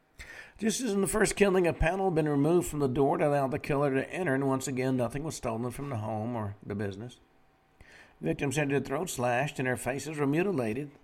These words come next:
though whether intentionally as a result of the attack was uncertain. However, in this instance, both the victims survived the attack, although Harriet Lowe died of her injuries later. Now, Lowe's behavior was odd,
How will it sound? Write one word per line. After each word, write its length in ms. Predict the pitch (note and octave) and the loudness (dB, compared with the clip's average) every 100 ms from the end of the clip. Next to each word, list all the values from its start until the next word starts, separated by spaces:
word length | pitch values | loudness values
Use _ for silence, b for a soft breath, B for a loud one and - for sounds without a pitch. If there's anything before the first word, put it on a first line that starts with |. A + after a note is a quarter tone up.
| - | -14
though 100 | G#2+ | -8
whether 260 | A#2 C3 A#2 | -8 -6 -6
intentionally 640 | A#2 E3 D#3 A#2 A2 B2+ | -4 -2 -4 -4 -6 -4
as 140 | B2+ A#2 | -2 -2
a 40 | |
result 380 | A#2 A2+ A#2+ A2 | -2 -2 -2 -4
of 80 | A#2 | -10
the 60 | |
attack 320 | A#2 C3 B2+ | -8 -4 -4
was 160 | A#2+ G#2+ | -4 -8
uncertain. 460 | G#2 G#2 G#2 A2+ C3+ _ _ _ _ _ b b b b b b b b - | -8 -6 -6 -6 -14 _ _ _ _ _ b b b b b b b b -8
However, 340 | D3+ E3+ E3+ | -2 -2 0
in 100 | E3 | -2
this 160 | E3+ - | -2 0
instance, 420 | F3+ D#3+ F#3 F3+ | 0 0 -6 -6
both 300 | C#3 D#3 E3+ | -4 -4 -2
the 80 | C#3+ | -4
victims 400 | D#3+ F3+ E3+ D3+ | -4 -4 -6 -6
survived 400 | D3+ D3 D#3+ G3 | -6 -4 -2 -2
the 80 | D#3 | -4
attack, 400 | B2 C3+ D3+ D#3+ | -2 -4 -4 -6
although 280 | C3 C#3 C#3 | -4 -2 0
Harriet 340 | A#2+ E3 D3+ | 0 -2 -4
Lowe 260 | A#2 C#3 F#3+ | -2 -2 -2
died 260 | A#2+ B2 C3 | -2 -2 -2
of 60 | |
her 100 | C3+ | -2
injuries 380 | C3+ C3+ C3+ A#2+ | -4 -2 -4 -4
later. 320 | B2+ F#3+ F3+ - _ _ _ _ _ _ _ _ _ _ _ _ _ _ - | -4 -6 -8 -12 _ _ _ _ _ _ _ _ _ _ _ _ _ _ -14
Now, 160 | C#3 C#3 | -6 -4
Lowe's 260 | C#3 A#3+ A#3 | -2 -2 -4
behavior 560 | G3 C#3 E3 D#3 C3+ | -2 -2 -2 -2 -2
was 200 | C3 G#2+ | -2 -4
odd, 340 | G#2 F#2 - | -4 -6 -8